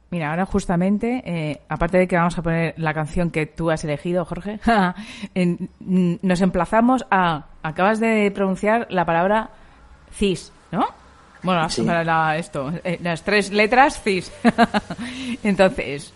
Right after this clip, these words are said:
Speaker 1: como somos aquí pedagógicos, ¿no? Como somos aquí súper pedagógicos, pues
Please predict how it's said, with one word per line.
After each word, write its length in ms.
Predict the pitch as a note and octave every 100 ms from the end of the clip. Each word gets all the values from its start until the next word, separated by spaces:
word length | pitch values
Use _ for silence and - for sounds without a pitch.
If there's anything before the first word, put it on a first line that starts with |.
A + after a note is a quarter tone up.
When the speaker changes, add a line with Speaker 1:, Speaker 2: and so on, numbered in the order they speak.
| - -
Speaker 1:
como 200 | F3+ E3
somos 280 | F3+ F#3
aquí 480 | F3+ F3 G#3 F#3 E3 - - - -
pedagógicos, 920 | G3 F#3 G3+ A3+ A3 G#3 A3 A#3 G#3+ - _ -
¿no? 200 | G3+ A#4 - - -
Como 120 | F3
somos 200 | F3 F3+
aquí 480 | F#3 F3+ G#3 G3+ F3+ F3 -
súper 260 | - F3+ F3
pedagógicos, 720 | F3+ F3+ G#3 G#3+ A3 A3 B3 - -
pues 380 | F3+ F3 A3+